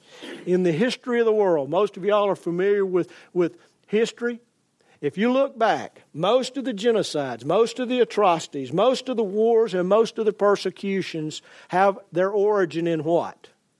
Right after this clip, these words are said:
Religion. The Crusades, the Inquisition, jihad. It's all about religion. It's not about relationships.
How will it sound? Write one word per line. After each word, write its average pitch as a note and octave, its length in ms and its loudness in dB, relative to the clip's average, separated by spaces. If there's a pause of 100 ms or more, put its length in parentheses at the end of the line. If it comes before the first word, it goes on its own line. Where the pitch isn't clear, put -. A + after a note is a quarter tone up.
(460)
Religion. F#3 680 -2 (2250)
The F#3 100 0
Crusades, A3+ 960 -2 (1800)
the G3+ 140 0
Inquisition, A3+ 800 0 (1400)
jihad. G#3+ 640 0 (640)
It's A3+ 200 -2
all B3+ 220 2
about B3+ 300 2
religion. A#3+ 680 -2 (1000)
It's G#3 180 0
not C4 200 2
about A#3+ 260 2
relationships. A#3+ 1080 -2